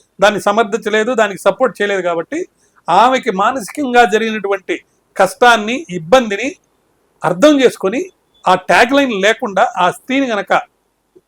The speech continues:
మామూలు స్త్రీగానే గనక మనం గనక చూడగలిగితే, అదేవిధంగా మన ఇంట్లో ఆడపిల్లల్ని ఎట్లా, ఆ, సంరక్షించుకుంటూ అన్నీ చక్కగా వాళ్ళకి అన్నీ చెప్పి వాళ్ళని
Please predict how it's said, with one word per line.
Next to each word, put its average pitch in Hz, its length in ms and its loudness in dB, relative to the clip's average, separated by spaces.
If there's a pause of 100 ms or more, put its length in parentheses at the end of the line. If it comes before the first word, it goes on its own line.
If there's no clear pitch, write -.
(240)
మామూలు 269 440 4
స్త్రీగానే 226 520 2
గనక 190 200 -6
మనం 165 280 -6
గనక 175 260 -10 (120)
చూడగలిగితే, 180 600 -2 (420)
అదేవిధంగా 254 500 4
మన 202 180 -2
ఇంట్లో 208 540 2 (380)
ఆడపిల్లల్ని 254 760 4 (480)
ఎట్లా, 202 400 4 (500)
ఆ, 196 400 2
సంరక్షించుకుంటూ 214 1000 -4 (140)
అన్నీ 220 380 -6 (400)
చక్కగా 226 460 2
వాళ్ళకి 202 300 4
అన్నీ 208 240 -4 (100)
చెప్పి 190 440 -4 (300)
వాళ్ళని 190 420 0